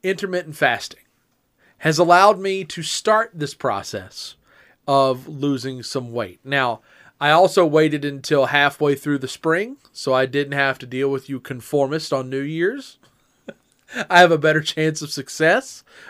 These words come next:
because I don't do it just because the year changes and I turn a page in a book, which is also a calendar. Not, and again, I don't mean that to be nonconformist, 'cause that's its own level of conforming, but intermittent fasting,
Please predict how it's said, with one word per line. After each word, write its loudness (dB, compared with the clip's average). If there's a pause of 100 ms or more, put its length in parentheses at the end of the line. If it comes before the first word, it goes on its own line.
because 2
I 6
don't 2
do 4
it 2
just -2
because -2
the -6
year -4
changes -4 (260)
and 0
I 6
turn 0
a -6
page 2
in -8
a -6
book, -4
which -8
is -8
also -8
a -10
calendar. -8 (1700)
Not, 4
and -4
again, -2
I -2
don't -4
mean -6
that 4
to -18
be 0
nonconformist, -4
'cause -14
that's -4
its -10
own -4
level -6
of -14 (680)
conforming, -10
but -6 (1800)
intermittent 2
fasting, 0